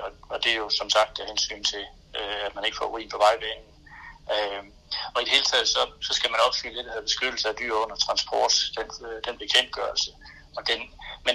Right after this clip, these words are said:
det er, det er sund fornuft. Der er ikke noget, øh, øh, der, der ser vi ikke rigtig nogen sager, fordi det er faktisk sund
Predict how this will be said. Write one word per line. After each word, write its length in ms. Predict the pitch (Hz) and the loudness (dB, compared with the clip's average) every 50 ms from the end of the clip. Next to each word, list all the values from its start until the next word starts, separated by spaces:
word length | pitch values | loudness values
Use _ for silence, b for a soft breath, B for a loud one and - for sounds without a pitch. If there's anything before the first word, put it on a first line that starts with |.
| 123 | 6
det 80 | 131 127 123 120 | 8 8 8 6
er, 60 | 113 - - - - - - - | 6 4 2 -4 -12 -14 -6 -2
det 80 | 123 | 0
er 100 | 135 - - | 2 2 4
sund 140 | 147 151 - - - | 2 2 0 -2 -6
fornuft. 380 | 117 117 123 131 - - - - - - - - | -4 -2 -2 -2 -2 0 -2 -2 -2 0 4 6
Der 60 | 123 | 8
er 120 | 120 123 135 | 8 8 6
ikke 100 | 143 - | 2 -2
noget, 320 | 143 135 135 135 135 135 131 120 117 | -4 0 0 2 2 2 0 0 -2
øh, 260 | 113 113 110 110 110 - - - - - - - | -6 -8 -10 -10 -12 -14 -18 -20 -20 -20 -16 -14
øh, 160 | - - - - - 120 | -12 -12 -10 -4 2 4
der, 100 | 120 120 113 - - - - - - - | 4 4 4 2 -6 -18 -20 -8 0 2
der 80 | - | 4
ser 220 | - - - 151 131 113 | 4 6 6 6 6 4
vi 40 | 113 117 | 2 -2
ikke 160 | 127 - - 123 | -2 -2 -2 -4
rigtig 200 | 123 - - 113 | -4 -4 -8 -8
nogen 160 | 113 117 120 | -6 -4 0
sager, 360 | - - 123 120 123 127 127 120 - | 2 2 4 4 2 2 0 -2 -4
fordi 120 | 107 113 110 110 | -4 -2 2 4
det 60 | 117 120 | 6 6
er 40 | 120 - | 6 6
faktisk 200 | 127 120 - - | 4 4 4 2
sund 160 | - 131 - | 0 -2 -6